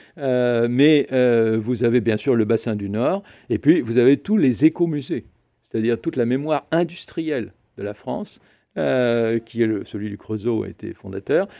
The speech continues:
euh, qui sont dans les vieilles régions industrielles et avec les souvenirs des types de, de, de qualification industrielle qui sont en rapport avec un passé économique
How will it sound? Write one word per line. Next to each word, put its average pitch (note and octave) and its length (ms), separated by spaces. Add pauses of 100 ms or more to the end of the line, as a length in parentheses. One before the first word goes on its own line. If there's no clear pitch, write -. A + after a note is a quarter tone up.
(280)
euh, B2 440
qui A#2 160
sont D3+ 220
dans C3 120
les A#2 120
vieilles C3 180
régions A#2+ 240
industrielles A#2 520
et C3+ 80
avec G#2 200
les A2 60
souvenirs C3 420
des A2 140
types - 400
de, G#2+ 360
de, G#2 160
de G2+ 180
qualification A2 480
industrielle B2 440
qui A#2 100
sont - 140
en A2+ 120
rapport A2+ 360
avec A#2+ 220
un G#2 60
passé B2+ 300
économique G#2 540